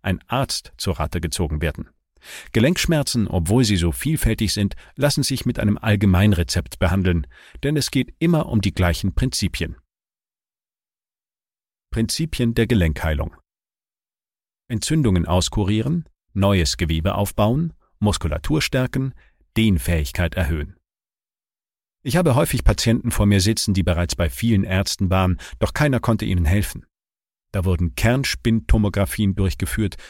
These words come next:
doch die Gelenke zeigen keine krankhaften Veränderungen.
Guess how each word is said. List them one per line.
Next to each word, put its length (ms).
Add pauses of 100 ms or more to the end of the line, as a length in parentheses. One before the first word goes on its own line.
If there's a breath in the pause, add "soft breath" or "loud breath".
(100)
doch 140
die 120
Gelenke 400
zeigen 380
keine 320
krankhaften 560
Veränderungen. 720